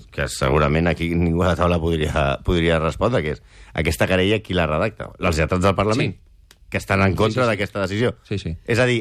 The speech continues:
Speaker 1: han de fer
Speaker 2: Sí, sí, són, són
Speaker 1: una
Speaker 2: els
Speaker 1: cosa i la contrària.
Speaker 2: són els
Speaker 1: Quan
Speaker 2: lletrats
Speaker 1: deia que
Speaker 2: del
Speaker 1: ningú
Speaker 2: Parlament
Speaker 1: aquesta
Speaker 2: els que l'han
Speaker 1: taula,
Speaker 2: redactat,
Speaker 1: evidentment
Speaker 2: sí.
Speaker 1: t'excloia tu, que tu saps tot.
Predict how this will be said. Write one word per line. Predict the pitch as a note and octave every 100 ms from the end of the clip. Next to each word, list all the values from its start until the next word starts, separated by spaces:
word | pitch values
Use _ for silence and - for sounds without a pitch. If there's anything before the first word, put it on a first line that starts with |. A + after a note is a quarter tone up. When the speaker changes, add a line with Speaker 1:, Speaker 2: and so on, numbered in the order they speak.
| -
Speaker 1:
han | G#2
de | A2
fer | G#2 B2+ D#3+
Speaker 2:
Sí, |
sí, | -
són, | A#2+ A2+
són | A#2 D3+
Speaker 1:
una | D#3+ D3+
Speaker 2:
els |
Speaker 1:
cosa | E3+ F3+
i |
la | E3+ C3
contrària. | C3 C#3+ C#3+ E2+ -
Speaker 2:
són | - G#2+
els | A2+ G2+
Speaker 1:
Quan | G#2
Speaker 2:
lletrats | A2+
Speaker 1:
deia | D#3
que | D#3
Speaker 2:
del |
Speaker 1:
ningú | C#3+ C#3
Speaker 2:
Parlament | C3+ C3
Speaker 1:
aquesta |
Speaker 2:
els | A#2+
que | B2
l'han | C3+
Speaker 1:
taula, | D#3+
Speaker 2:
redactat, | A#2 A#2+
Speaker 1:
evidentment | A2+ A#2 A2+ B2+
Speaker 2:
sí. | C3
Speaker 1:
t'excloia | A#2 - G#2+ F#2+ E2+
tu, | B2
que | -
tu | A2+ G#2
saps | F#2+ F#2 -
tot. | -